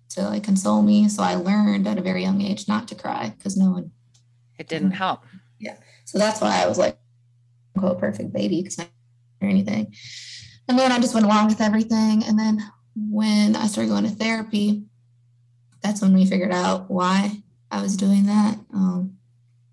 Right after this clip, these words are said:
Speaker 1: I, I was just, like, a f-, re-, I was terrified. Um, I copied my older sister because I didn't wanna be me. I internalized the adoption and being given up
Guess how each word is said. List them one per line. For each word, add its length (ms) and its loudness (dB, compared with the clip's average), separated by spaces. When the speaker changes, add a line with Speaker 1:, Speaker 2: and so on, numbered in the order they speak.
Speaker 1:
I, 560 0
I 120 2
was 100 2
just, 140 0
like, 120 -2
a 60 -2
f-, 200 -12
re-, 280 2
I 140 4
was 180 4
terrified. 640 0
Um, 520 0
I 240 4
copied 320 2
my 160 4
older 160 2
sister 400 -4
because 260 0
I 120 0
didn't 300 -4
wanna 320 2
be 200 -2
me. 800 -4
I 160 0
internalized 960 2
the 160 2
adoption 600 0
and 400 -4
being 220 -2
given 280 0
up 320 -2